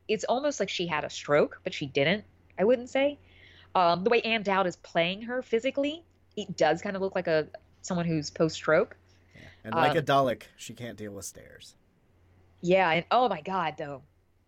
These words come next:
Speaker 1: Fucking Ann Dowd, Jesus, knocking it out of the park, again, acting-wise. Like, just when you thought she could do no wrong anyway, e-, and get, she couldn't get more evil, oh my fucking God.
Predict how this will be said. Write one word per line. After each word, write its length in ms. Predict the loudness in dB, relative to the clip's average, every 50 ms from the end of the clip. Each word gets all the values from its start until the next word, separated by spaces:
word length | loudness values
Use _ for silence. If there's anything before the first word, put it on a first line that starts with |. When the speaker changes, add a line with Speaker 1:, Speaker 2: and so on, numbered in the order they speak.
| _
Speaker 1:
Fucking 260 | -4 -4 -2 -2 -4 -4
Ann 320 | -4 -4 -4 -4 -4 -4
Dowd, 460 | -2 0 2 2 4 4 2 2 0 -4
Jesus, 640 | -8 -8 -6 -2 -2 0 -2 -2 -2 -6 -10 -10
knocking 480 | -12 -6 -2 2 2 2 2 2 0 0
it 100 | 2 2
out 140 | 2 2 0
of 60 | 0
the 60 | -4
park, 360 | -6 -2 0 0 0 0 -2
again, 400 | -6 -8 -6 -6 -4 -6 -6 -6 -4
acting-wise. 760 | -2 -2 -2 -2 -4 -8 -8 -6 -6 -6 -6 -6 -6 -6 -4
Like, 220 | -6 -6 -6 _ _ -20 -20 -20 -20 -20 -20 -20 _ _ _ _ _ _ _ -18 -10
just 320 | -2 2 2 2 2 2
when 120 | -2 -4 -2
you 100 | -4 -2
thought 320 | 0 2 2 2 2 0
she 200 | -6 -8 -8 -6
could 160 | -4 -4 -4 -2
do 160 | -2 -2 -2
no 120 | -2 -2 -2
wrong 500 | -2 0 0 0 0 -2 -2 -6 -8 -10 _ _ _ _ _ _ _ _ _
anyway, 540 | -4 -4 -2 -2 0 0 0 0 0 -4 -8 _ _
e-, 140 | -18 -18 -12 _ -2
and 260 | -2 -2 -2 -2 0
get, 240 | 0 0 0 0 -4 _ _ _ _ _
she 220 | -14 -12 -10 -10 -6
couldn't 240 | -4 -4 -4 -2 -2
get 140 | -2 -2 -2
more 160 | -2 -4 -4
evil, 460 | -2 -2 -2 2 2 2 2 0 -4 _ 2
oh 220 | 4 4 4 4
my 240 | 2 0 -6 -8 -10 -14 -18 -6 0
fucking 460 | 2 2 2 2 0 -4 -4 -8 -10 -6
God. 640 | -2 0 2 2 4 4 2 2 0 -2 -6 -12